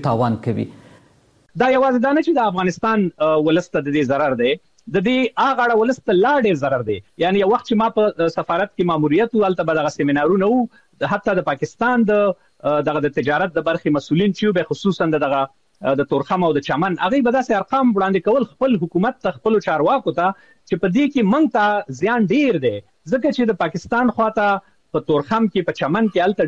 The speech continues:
Speaker 2: ډېر زیات، آه، خلک د هغوی ژوند، د هغه، هغه، آه، نفوس چې دی، هغه ولسونه چې دي، د هغوی هغه روزمره ژوند، هغه عواید، هغه هر څه، آه، د دې لارې پورې تړلي دي. دا که تړل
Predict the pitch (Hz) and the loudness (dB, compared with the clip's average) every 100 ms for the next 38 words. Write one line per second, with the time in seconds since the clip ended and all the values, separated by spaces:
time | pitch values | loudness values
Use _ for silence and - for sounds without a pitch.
0 | 190 247 202 165 196 196 - 156 - 185 | 2 2 0 0 0 -2 -4 -4 0 0
1 | 175 _ _ - 123 151 202 170 143 220 | -2 _ _ -6 -2 0 2 0 0 2
2 | 233 185 147 143 175 180 165 160 151 143 | 2 2 0 0 0 0 0 2 2 2
3 | 143 139 139 127 143 170 - - 165 160 | 2 4 2 -2 -6 -8 -8 -2 0 0
4 | 143 127 127 120 - 220 190 175 170 139 | 0 2 2 0 0 0 0 0 0 2
5 | 131 151 185 165 _ _ - 131 143 147 | 0 2 2 0 _ _ -4 -2 0 0
6 | 131 143 190 202 147 131 185 202 180 147 | 0 0 0 0 -2 -2 0 0 0 0
7 | 135 131 123 131 139 139 196 165 151 151 | 0 -2 0 0 2 2 0 0 -2 0
8 | 196 202 - 202 202 - _ _ _ 143 | -2 -2 -2 0 0 -4 _ _ _ 0
9 | 156 135 143 147 214 185 170 233 202 165 | 0 0 -2 0 0 2 2 0 0 0
10 | 147 143 143 151 135 127 180 190 190 175 | -2 0 0 2 2 0 -2 -2 -2 0
11 | 175 | 0